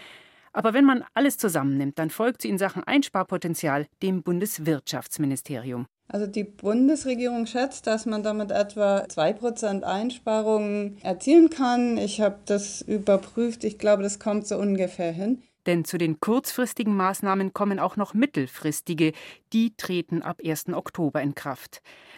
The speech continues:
Speaker 1: Da müssen Besitzer von Miethäusern zum Beispiel die Heizungsanlagen technisch optimieren. Und Unternehmen haben die Pflicht, sich von einem Energieberater Sparempfehlungen zu holen. Aber wir sollen ja zwanzig Prozent sparen beim Gas. Da kommt man mit den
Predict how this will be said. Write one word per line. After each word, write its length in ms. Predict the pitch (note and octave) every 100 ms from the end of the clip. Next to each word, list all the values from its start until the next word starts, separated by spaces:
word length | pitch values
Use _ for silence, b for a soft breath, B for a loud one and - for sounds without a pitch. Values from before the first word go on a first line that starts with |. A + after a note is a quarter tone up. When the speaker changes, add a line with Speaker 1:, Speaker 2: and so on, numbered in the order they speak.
| -
Speaker 1:
Da 80 |
müssen 260 | D#3+ E3 E3
Besitzer 380 | D3 F3 - D#3
von 200 | D#3+ D3+
Miethäusern 580 | E3 G3+ D#3+ E3 E3+ E3
zum 140 | F3
Beispiel 360 | D#3+ D#3+ - E3
die 160 | D#3
Heizungsanlagen 1160 | C#3 D#3 G3+ - F3+ D#3 - D#3+ D#3 D3 D3+ D#3+
technisch 460 | - D#3+ - D#3 D3+
optimieren. 680 | D#3+ - F3 F3 E3+ E3+ D#3+ B B B B
Und 240 | - G#3 G#3
Unternehmen 540 | G#3+ A3 G#3+ C#4 C#4+
haben 160 | B3+ G#3+
die 100 | G3+
Pflicht, 400 | - A3+ - - b b
sich 300 | - F3 -
von 160 | E3
einem 300 | - D#3+ D#3+ D3+
Energieberater 840 | D3+ C#3+ - F#3+ D#3+ D3+ D3 G3
Sparempfehlungen 1000 | - - E3 C3+ - D3 - C#3+ C#3 C#3+
zu 180 | - D3+
holen. 340 | C#3 C#3 B2+ B2+ _ _ _ _ _ -
Aber 400 | C#3+ C#3+ G3+ D#4
wir 140 | F#3 F3
sollen 260 | D#3 C#3+
ja 140 | C#3 A#2+ -
zwanzig 760 | - D#3 D#3 G3+ G#3+ F3+ D3+ -
Prozent 460 | - D#3+ - D#3 D3+
sparen 340 | - D#3+ E3
beim 200 | D#3 D#3
Gas. 320 | D3+ D3+ D3+ B B B B B
Da 120 | - F#3
kommt 260 | A#3 C4+
man 260 | C#4 B3+ F3+
mit 140 | F3+
den 200 | D3+ C#3